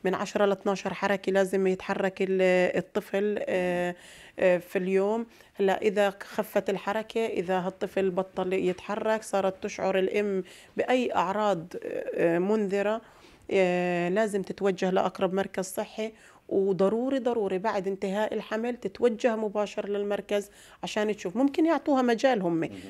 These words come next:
Speaker 1: بس حسب المعطيات الموجودة عندهم.
Speaker 2: الأفضل، آه. طب بالنسبة ل-، أخيرًا، آه، مريضة السكري، شو المخاطر على حديث الولادة؟
Speaker 1: على حديث الولادة تجيب لنا طفل ح-، حجمه
Speaker 2: حجمه
Speaker 1: كبير،
Speaker 2: كبير.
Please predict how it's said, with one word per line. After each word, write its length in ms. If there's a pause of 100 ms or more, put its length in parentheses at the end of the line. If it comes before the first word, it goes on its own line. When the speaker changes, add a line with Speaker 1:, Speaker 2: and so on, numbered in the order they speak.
(120)
Speaker 1:
بس 180
حسب 360
المعطيات 640
الموجودة 540
عندهم. 400
Speaker 2:
الأفضل، 420
آه. 220 (280)
طب 160
بالنسبة 280
ل-، 180
أخيرًا، 440 (140)
آه، 560 (180)
مريضة 360
السكري، 560 (800)
شو 140
المخاطر 500
على 140
حديث 280
الولادة؟ 480 (560)
Speaker 1:
على 140
حديث 360
الولادة 520
تجيب 240
لنا 560
طفل 400
ح-، 260
حجمه 140
Speaker 2:
حجمه 360
Speaker 1:
كبير، 380
Speaker 2:
كبير. 140